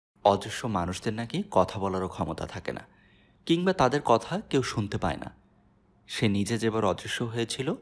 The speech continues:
সেবার গ্রামের মানুষদের কাঁধে হাত দিয়ে ডেকেছিল, তাও তারা বুঝতে পারেনি কিছুই। অদৃশ্য মানুষের ছোঁয়াও টের পাওয়া যায় না। এইসব কথা শুনেই রাগে কাকাবাবুর গা জ্বলে গেছে।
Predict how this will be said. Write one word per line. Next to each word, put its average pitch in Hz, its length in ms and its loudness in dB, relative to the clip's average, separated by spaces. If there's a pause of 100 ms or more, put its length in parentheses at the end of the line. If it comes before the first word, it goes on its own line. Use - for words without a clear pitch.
(480)
সেবার 160 380 2
গ্রামের 127 340 4
মানুষদের 117 460 -2
কাঁধে 113 640 0
হাত 92 300 0
দিয়ে 110 160 0
ডেকেছিল, 90 520 -6 (640)
তাও 107 220 10
তারা 123 240 2
বুঝতে 107 380 -2
পারেনি 127 360 -4 (200)
কিছুই। - 340 -2 (680)
অদৃশ্য 147 420 4
মানুষের 139 500 2
ছোঁয়াও 127 360 2
টের 110 200 0
পাওয়া 87 240 0
যায় 60 220 -6
না। - 160 -14 (1040)
এইসব 104 320 0
কথা 107 240 -2
শুনেই 113 480 0 (360)
রাগে 92 440 2
কাকাবাবুর 107 600 -2
গা 90 220 2
জ্বলে 82 240 -2
গেছে। - 340 -8